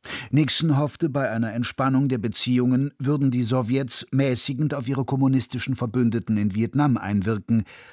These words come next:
und den Amerikanern so einen Rückzug aus Indochina erleichtern. Angesichts der bevorstehenden U-S-Präsidentschaftswahl wäre das eine willkommene Unterstützung gewesen.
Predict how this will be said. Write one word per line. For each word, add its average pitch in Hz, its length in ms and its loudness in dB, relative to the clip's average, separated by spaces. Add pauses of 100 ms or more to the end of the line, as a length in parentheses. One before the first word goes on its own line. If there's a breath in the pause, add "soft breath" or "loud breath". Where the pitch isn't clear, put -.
(100)
und 123 320 -4
den 117 140 0
Amerikanern 123 720 0
so 127 160 -2
einen 131 240 2
Rückzug 113 560 -2
aus 92 180 -4
Indochina 101 560 0
erleichtern. 90 600 -6 (440)
Angesichts 147 600 -2
der 147 100 -2
bevorstehenden 135 760 -2
U-S-Präsidentschaftswahl 120 1500 -4
wäre 127 200 -4
das 120 200 -6
eine 127 240 -2
willkommene 113 480 -2
Unterstützung 101 560 -6
gewesen. 73 480 -14